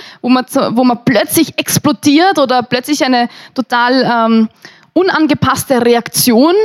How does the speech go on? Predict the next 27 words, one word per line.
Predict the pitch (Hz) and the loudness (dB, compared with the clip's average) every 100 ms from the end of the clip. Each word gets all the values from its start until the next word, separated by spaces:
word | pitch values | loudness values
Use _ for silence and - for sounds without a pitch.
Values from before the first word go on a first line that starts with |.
| 427 | -2
einnimmt. | - 233 262 285 440 480 - _ _ - | -2 2 4 4 2 -2 -10 _ _ -20
Und | - 262 | -6 -2
dann | 285 262 | 2 2
merkt | 240 285 - | 2 0 -2
man | 359 | -2
dann, | 330 | -2
ah, | - 294 302 | 0 -2 0
da | 285 | -2
gibt | - 320 - | 0 -4 -2
es | 285 | -4
etwas | - - - - | -4 -4 -4 -6
Tieferes. | - - 330 - 226 208 190 - | -2 2 2 0 -4 -2 -2 -2
Das | 240 | 0
ist | 349 - | 0 0
vielleicht | 269 247 | -4 -2
gar | - 330 | -2 0
nicht | 320 - | 2 0
die | 285 | 0
Situation, | 294 - 233 - 330 | 0 -2 -4 0 0
der | 302 - | 0 0
Anlass, | 247 294 294 294 - | 0 2 2 0 -2
sondern | 262 269 277 269 | 0 2 2 2
da | 233 | 0
gibt | 277 - | 0 0
es | 277 - | -2 0
einen | 220 220 | 0 0
tieferen | - 294 - - 262 240 | 0 0 0 -2 0 2